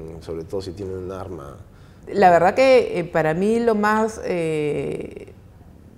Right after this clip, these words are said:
Speaker 2: lo más seguro es tener un centro de control donde se vigilen tus cámaras veinticuatro horas,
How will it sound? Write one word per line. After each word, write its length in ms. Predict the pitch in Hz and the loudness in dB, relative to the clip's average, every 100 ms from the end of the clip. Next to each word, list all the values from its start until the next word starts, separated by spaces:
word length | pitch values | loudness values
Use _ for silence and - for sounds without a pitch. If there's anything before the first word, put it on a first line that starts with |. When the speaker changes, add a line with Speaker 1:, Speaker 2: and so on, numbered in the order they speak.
| - 160 | -18 -6
Speaker 2:
lo 120 | 156 | -2
más 160 | 160 190 | -2 0
seguro 500 | 233 220 226 226 226 | 2 4 6 6 4
es 160 | 196 190 | 2 -2
tener 280 | 190 196 | -4 -2
un 220 | 202 208 196 | -4 -4 -4
centro 300 | 202 196 208 | -6 -2 -2
de 100 | 208 | -2
control 920 | 175 160 185 208 220 226 247 233 208 160 | -4 -2 0 2 2 2 0 -4 -8 -4
donde 240 | 170 160 | -2 -2
se 100 | 165 | -4
vigilen 400 | 151 147 185 196 | -4 -2 -2 -2
tus 140 | 190 156 | -4 -2
cámaras 680 | 180 185 190 196 190 190 | -2 0 -2 0 0 0
veinticuatro 640 | 165 156 143 180 180 190 202 | -2 -4 -4 -4 -2 0 0
horas, 760 | 202 202 202 202 202 202 202 | 2 2 4 4 0 -4 -10